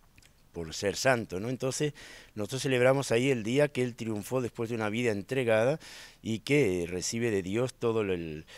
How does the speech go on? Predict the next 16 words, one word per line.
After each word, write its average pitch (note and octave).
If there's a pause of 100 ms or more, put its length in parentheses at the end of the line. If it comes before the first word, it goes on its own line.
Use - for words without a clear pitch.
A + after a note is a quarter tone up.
(300)
el D#2+
premio A#2
de, G#2
lo, F2
de D#2+
una G2+
vida G#2
so-, D#2+
como E2
sacerdote, A2
como E2+
anim-, D2+
como D2+
educador, F#2+
etcétera, E2
¿no? C3